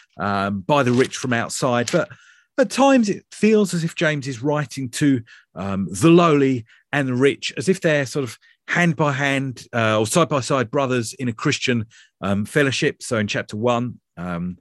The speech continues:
verses nine and ten, you've got this, um, uh, exhortation, "Let the lowly brother boast in his exaltations, uh,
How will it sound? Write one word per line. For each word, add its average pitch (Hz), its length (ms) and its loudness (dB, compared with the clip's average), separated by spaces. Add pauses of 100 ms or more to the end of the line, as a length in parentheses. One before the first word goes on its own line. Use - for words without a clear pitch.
(100)
verses 107 320 -4
nine 113 220 -2
and 104 120 -6
ten, 123 180 -2
you've 107 160 -6
got 82 120 -10
this, - 220 -10 (400)
um, 82 500 -8 (340)
uh, 76 60 -18
exhortation, 120 880 -2
"Let 120 160 -4
the 117 80 -4
lowly 143 480 2
brother 131 360 -4 (520)
boast 151 300 0
in 123 100 -2
his 113 340 -4
exaltations, 120 1040 -4
uh, 101 320 -8